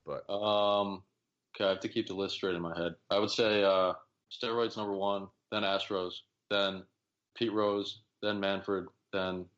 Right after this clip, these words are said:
Speaker 2: instant replay.
Speaker 1: All right.
Speaker 2: Uh,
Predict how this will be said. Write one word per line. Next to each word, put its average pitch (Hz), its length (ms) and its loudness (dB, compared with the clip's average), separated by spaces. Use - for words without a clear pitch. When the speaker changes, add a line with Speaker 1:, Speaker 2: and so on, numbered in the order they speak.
Speaker 2:
instant 90 320 -6
replay. 85 300 -4
Speaker 1:
All 80 120 -4
right. 139 200 -4
Speaker 2:
Uh, - 60 -4